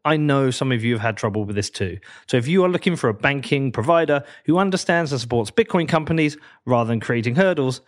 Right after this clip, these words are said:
then like me, you will want to become a B C B customer. Now, if you want to find out more, please head over to B C B group dot com forward slash Peter,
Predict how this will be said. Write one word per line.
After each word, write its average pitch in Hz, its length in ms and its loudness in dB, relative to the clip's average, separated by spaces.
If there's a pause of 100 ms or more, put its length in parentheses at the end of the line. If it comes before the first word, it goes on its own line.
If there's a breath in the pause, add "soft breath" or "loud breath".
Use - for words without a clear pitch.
(240)
then 156 140 2
like 165 200 0
me, 131 360 0
you 131 200 -2
will 123 140 2
want 107 220 -2
to 113 60 -8
become 107 300 -2
a 107 60 -6
B 104 160 -2
C 98 140 -6
B 101 120 -2
customer. 92 460 -4 (500 loud breath)
Now, 120 60 0
if 110 100 -2
you 165 60 2
want 175 100 2
to 180 40 -8
find 185 200 2
out 170 80 0
more, 139 260 2
please 170 260 0
head 147 120 2
over 127 160 0
to 127 80 -10
B 175 160 -2
C - 160 -2
B 151 200 -2
group 131 300 0
dot 151 180 0
com 120 380 -2
forward 165 260 0
slash - 280 -6
Peter, 160 420 0